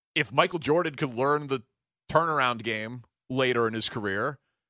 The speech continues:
Kobe can add to his game, LeBron can add to his game. You're not a finished product at twenty-one. So you get a nutritionist and a specialized coach and a workout regimen,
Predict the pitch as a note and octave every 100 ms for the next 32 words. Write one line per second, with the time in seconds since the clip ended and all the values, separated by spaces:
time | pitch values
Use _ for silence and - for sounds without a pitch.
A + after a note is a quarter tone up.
0 | _ - D#3+ D#3+ D3+ C3+ A#2+ A2+ A#2 A2
1 | A#2 A2 A#2+ A2+ G2 A#2+ D#3+ D#3+ A2 G2
2 | F#2 G2 - F#2+ G2+ C#3 _ _ _ E3+
3 | G#3 C3+ - - C#3 B2+ G#2+ - - A2
4 | G2+ G2+ - - - G#2+ G#2 G#2 F2 F2+
5 | G#2+ D#3+ - _ _ _ _ _ _ -
6 | - D3+ C#3+ C3+ A#2 _ - B2 B2+ C#3
7 | C3+ C3 - _ _ _ _ _ - F#2+
8 | E3+ - A3+ C3+ G#2 - A2 - A2+ -
9 | D#3 F3 - A#3 G#3+ - - A#2 D3+ A3+
10 | F#3 C3 A#2+ A2 A#2 A2 G2+ F#2+